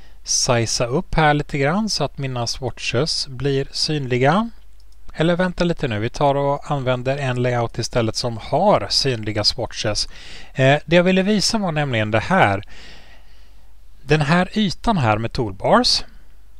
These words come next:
den palettytan, kan jag dra i och få precis på det sättet jag vill ha. Om jag vill ha lite större swatches så kan jag dra ut den och så vidare. Om jag inte vill ha det synligt alls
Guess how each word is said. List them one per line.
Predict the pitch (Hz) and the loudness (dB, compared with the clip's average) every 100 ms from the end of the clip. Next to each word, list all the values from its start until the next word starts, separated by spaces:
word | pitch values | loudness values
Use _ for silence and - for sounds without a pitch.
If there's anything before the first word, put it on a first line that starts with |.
| - - - - - - - - - | -14 -14 -16 -16 -14 -12 -12 -12 -4
den | 131 107 | -2 0
palettytan, | 123 120 120 - 131 107 - - 156 214 - - - - - - | 2 2 2 -2 -4 -4 -2 2 2 0 -6 -14 -14 -14 -14 -4
kan | 160 | 0
jag | 139 | 0
dra | - 131 208 185 220 - | 2 2 4 4 4 4
i | 147 117 117 127 - - - - - | 6 6 6 2 -4 -14 -16 -16 -6
och | 131 | -6
få | - - 127 113 110 107 104 - - - - - | -4 0 2 2 2 2 0 -8 -14 -16 -12 -2
precis | 139 - 135 107 - | 0 2 2 0 0
på | - | -2
det | 107 | 0
sättet | - 127 - 110 - | 2 0 -2 -8 -4
jag | 107 | -2
vill | 110 185 226 | 0 0 2
ha. | 143 107 95 - - | 2 2 0 -10 -14
Om | - - 117 | -12 -6 -2
jag | 117 | 0
vill | 123 | 0
ha | 120 123 | 4 4
lite | 113 - | 2 0
större | - - 139 104 101 135 | -2 2 2 4 2 -2
swatches | - 180 - - 196 | 0 -2 -2 -2 -2
så | - - | -4 -4
kan | 131 | -2
jag | 120 | -2
dra | 113 107 | 0 -2
ut | 98 - | -2 0
den | 135 208 202 | 0 0 -2
och | 165 | -4
så | - | 0
vidare. | 139 123 101 98 98 - - - - - - | 0 2 2 -2 -4 -12 -16 -14 -14 -14 -14
Om | - - 139 | -14 -4 0
jag | 156 | 2
inte | 156 - | 2 0
vill | 135 | 0
ha | 131 131 | 2 4
det | 117 | 2
synligt | - 123 104 - | 2 0 -2 -4
alls | - 131 208 247 - | 0 2 4 2 0